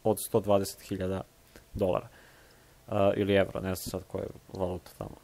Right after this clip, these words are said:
A, uglavnom, a kapiteni su mi bili Aleksej Šved, devetnaest ko-, puta dva, trideset osam, plus pedeset hiljada,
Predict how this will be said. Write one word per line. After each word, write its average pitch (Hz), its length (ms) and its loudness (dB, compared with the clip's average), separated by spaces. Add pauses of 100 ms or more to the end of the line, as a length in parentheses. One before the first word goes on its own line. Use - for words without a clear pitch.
(120)
A, 104 200 4
uglavnom, 101 540 4 (560)
a 101 100 4
kapiteni 123 540 2
su - 160 -2
mi 107 60 0
bili 107 220 4
Aleksej 104 360 4
Šved, 101 300 2 (320)
devetnaest 98 720 2
ko-, - 160 -8 (140)
puta 98 260 -4
dva, 92 200 2
trideset - 520 -8
osam, 117 360 0 (200)
plus 107 220 -2
pedeset 104 460 2
hiljada, 131 400 0